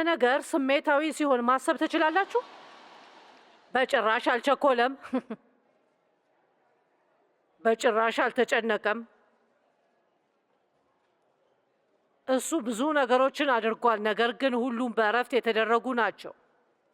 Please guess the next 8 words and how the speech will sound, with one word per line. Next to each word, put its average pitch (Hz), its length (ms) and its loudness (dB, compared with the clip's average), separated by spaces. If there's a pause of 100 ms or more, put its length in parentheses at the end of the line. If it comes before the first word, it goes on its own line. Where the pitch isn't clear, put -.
(400)
እና 262 200 0 (120)
እያወራን 254 640 2
ያለነው 254 440 2
የእረፍት 233 440 0
አይነት፣ 247 520 0
ይሄ 233 260 -2 (120)
የሰንበት 247 580 0
እረፍት፣ 254 420 0